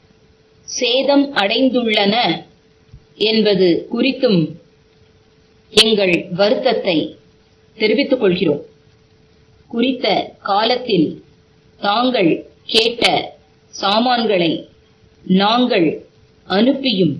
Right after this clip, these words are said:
போக்குவரத்து காரணங்களினால் அவை உங்களுக்கு வந்து சேர்வதில் காலதாமதம் ஏற்பட்டிருக்கிறது. சரக்குகள்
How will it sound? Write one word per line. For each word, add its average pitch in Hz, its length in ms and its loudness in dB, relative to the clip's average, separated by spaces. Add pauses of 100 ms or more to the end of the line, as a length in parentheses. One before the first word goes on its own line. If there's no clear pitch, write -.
(680)
போக்குவரத்து 226 680 2 (120)
காரணங்களினால் 196 1120 2 (2000)
அவை 208 320 0 (120)
உங்களுக்கு 202 640 2 (760)
வந்து 254 400 2
சேர்வதில் 202 680 2 (920)
காலதாமதம் 214 920 2 (340)
ஏற்பட்டிருக்கிறது. 190 880 2 (1300)
சரக்குகள் 254 680 2